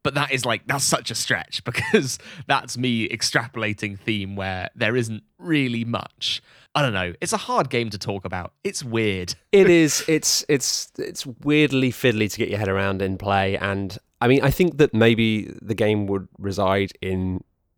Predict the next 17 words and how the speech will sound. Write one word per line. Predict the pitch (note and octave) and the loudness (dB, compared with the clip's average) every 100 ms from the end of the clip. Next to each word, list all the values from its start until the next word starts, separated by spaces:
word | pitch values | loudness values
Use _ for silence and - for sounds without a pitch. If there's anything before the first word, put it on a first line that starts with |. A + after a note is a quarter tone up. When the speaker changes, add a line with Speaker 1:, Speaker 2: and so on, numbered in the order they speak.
| _ _ _ _ - - | _ _ _ _ -16 -10
Speaker 2:
uh, | E2+ - | -8 -6
if | A#2+ - | -6 -2
you | C#3 D3 - | 0 2 4
understood | C3+ B2 - C3 | 4 4 2 2
the | A2+ | 2
game | A2 G#2+ G#2 | 2 4 4
and | G2+ | 0
you | F#2+ | 2
both | G#2+ - | 0 2
understood | G#2 G2 G#2 | -2 -2 -2
it | F#2+ | -2
very | F#2 F#2 | -4 -2
well | G2 F#2+ G2 | -2 0 -2
and | F#2+ G2 | -2 -2
you | |
both | G#2+ G#2 - | 2 0 2
knew | G2 G2+ G2+ | 0 0 0